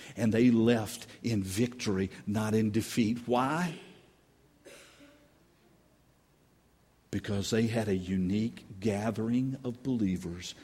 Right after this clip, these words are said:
who came around them as part of the body of Christ and said, "You are one of us, and we together belong to Jesus. We don't have to do this alone."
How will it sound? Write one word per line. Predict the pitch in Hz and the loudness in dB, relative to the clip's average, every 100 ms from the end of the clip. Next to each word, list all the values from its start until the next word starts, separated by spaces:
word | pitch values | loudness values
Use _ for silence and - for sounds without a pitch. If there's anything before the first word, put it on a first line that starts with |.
| - - | -20 -8
who | 90 | -8
came | - 101 110 135 | -6 0 4 4
around | 135 131 117 120 123 | 4 2 0 2 2
them | 110 87 92 92 - - | 2 0 -2 -6 -10 -12
as | 110 - | -8 -8
part | - - 120 123 | -8 -4 0 0
of | |
the | 120 | 0
body | 113 113 120 123 | -2 -4 0 2
of | 120 | 0
Christ | 120 - 117 98 90 - - - - - | -4 -8 -6 -4 -4 -6 -8 -20 -16 -10
and | 90 | -4
said, | - 101 | 0 0
"You | 90 92 120 139 143 | -2 2 4 4 2
are | 95 | -4
one | 87 92 113 123 139 | -2 -2 0 0 -2
of | 107 98 - | -6 -8 -8
us, | 92 82 - - - - - | -8 -6 -6 -8 -12 -20 -6
and | 92 90 | -4 -2
we | 101 120 120 | 6 6 6
together | - 92 95 113 127 | 2 -4 -2 -2 -2
belong | 113 110 110 113 120 | -2 -2 -2 0 -2
to | 117 | -2
Jesus. | 87 87 101 98 98 90 - - - | -6 -4 -2 -2 -4 -8 -10 -16 0
We | 104 | 2
don't | 101 95 98 | 2 0 -2
have | 127 113 120 | -6 -6 -4
to | 117 | -6
do | 92 101 | 0 0
this | 95 87 - - | 0 -2 -4 -8
alone." | 95 80 80 76 73 78 | -8 -6 -8 -10 -14 -16